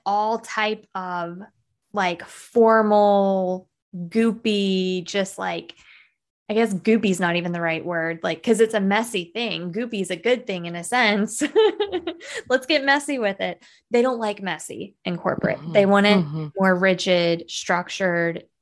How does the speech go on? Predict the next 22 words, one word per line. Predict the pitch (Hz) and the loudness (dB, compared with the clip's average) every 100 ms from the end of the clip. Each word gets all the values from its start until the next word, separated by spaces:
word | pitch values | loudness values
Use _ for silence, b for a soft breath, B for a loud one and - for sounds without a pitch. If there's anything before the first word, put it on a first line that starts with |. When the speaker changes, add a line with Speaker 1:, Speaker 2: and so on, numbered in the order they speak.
| - | -12
Speaker 1:
terminology. | - 196 185 175 175 170 170 170 165 160 156 160 | -4 -2 0 -2 -2 -4 -6 -8 -8 -6 -6 -6
Let's | - 180 170 | 0 0 0
see | - - 190 175 175 170 | -4 -2 0 0 0 -2
the | 175 | -2
returns | 180 170 180 175 180 | -4 -4 -6 -6 -4
on | 170 165 | -4 -4
this. | 165 160 165 - B B B B - | -4 -4 -6 -10 B B B B -2
And | 208 | 2
that's | 233 | 2
the | 302 | 2
thing | 294 285 269 233 | 2 2 2 2
that | 208 | 2
I, | 190 190 | 0 -2
I'm | 185 185 185 | -4 -4 -4
not | 190 185 175 180 | -2 -2 -2 -4
loving | 180 170 165 180 208 240 254 - - | -6 -4 -4 -4 -6 -6 -10 -12 -6
about | 190 185 185 - | 0 2 2 0
how | - 190 185 190 | -2 -2 -2 -4
E | 185 175 | -6 -6
I | 165 165 165 | -6 -6 -6
is | 180 175 | -8 -10
being | - 180 175 170 170 165 170 | -6 -4 -4 -4 -4 -6 -8